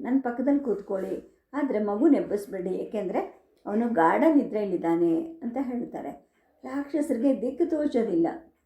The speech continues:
ಘಟೋತ್ಕಚ ಅಲ್ಲಿಗೆ ಹೇಗ್ ಬಂದ ಅಂತ ಅವ್ರಿಗೆ ಗೊತ್ತಾಗೋದಿಲ್ಲ.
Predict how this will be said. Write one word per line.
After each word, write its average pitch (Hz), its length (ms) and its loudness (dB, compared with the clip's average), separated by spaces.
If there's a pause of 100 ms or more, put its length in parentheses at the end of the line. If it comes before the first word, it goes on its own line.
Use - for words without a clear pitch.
(540)
ಘಟೋತ್ಕಚ 233 640 2 (580)
ಅಲ್ಲಿಗೆ 277 280 2
ಹೇಗ್ 233 320 4
ಬಂದ 202 280 0 (380)
ಅಂತ 190 220 -8 (100)
ಅವ್ರಿಗೆ 180 220 -2 (360)
ಗೊತ್ತಾಗೋದಿಲ್ಲ. 180 680 0